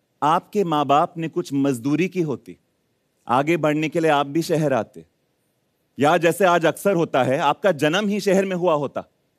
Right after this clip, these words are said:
एक दिन आप शहर में एक रहने की जगह ढूंढते, खरीदने के लिए या शायद सिर्फ किराए पर। क्या मिलेगी आपको किफायती सस्ती आवास?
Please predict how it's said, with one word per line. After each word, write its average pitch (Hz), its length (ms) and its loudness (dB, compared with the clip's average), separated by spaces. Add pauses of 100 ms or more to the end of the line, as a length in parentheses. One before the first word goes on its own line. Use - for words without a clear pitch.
(160)
एक 151 280 2
दिन 160 320 -2 (420)
आप 185 160 -4
शहर 180 320 0
में 196 160 -2
एक 220 120 -4
रहने 160 340 2
की 196 120 -4
जगह 165 300 2
ढूंढते, 151 440 -6 (1300)
खरीदने 180 340 2
के 180 120 0
लिए 165 280 -2 (260)
या 175 160 2
शायद 208 360 0
सिर्फ 233 220 -4
किराए 156 340 4
पर। 92 240 -8 (1500)
क्या 214 140 0
मिलेगी 190 420 0
आपको 202 360 -4 (800)
किफायती 147 680 -2 (380)
सस्ती 143 520 -4
आवास? 113 560 -4